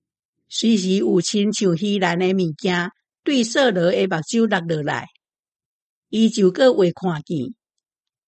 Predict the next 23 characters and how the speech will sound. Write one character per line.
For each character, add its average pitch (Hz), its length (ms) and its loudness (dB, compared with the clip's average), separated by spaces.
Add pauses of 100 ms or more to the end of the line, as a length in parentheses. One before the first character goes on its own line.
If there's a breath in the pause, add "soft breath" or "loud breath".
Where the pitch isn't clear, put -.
(240)
伊 196 160 -2
起 226 280 -2
来， 170 300 -4 (680)
领 208 340 2
受 208 240 0
洗 190 320 0
礼， 185 300 -2 (960)
食 170 300 -2
饱 220 240 0
了 196 240 -2
后， 165 400 -6 (920)
体 233 240 0
力 202 220 2
就 170 260 -2
复 170 220 -4
原。 147 440 -6 (4000)
扫 254 260 2
罗 180 220 2
伫 175 220 2
大 160 180 -2
马 214 240 0
士 220 220 -4
革 170 220 -2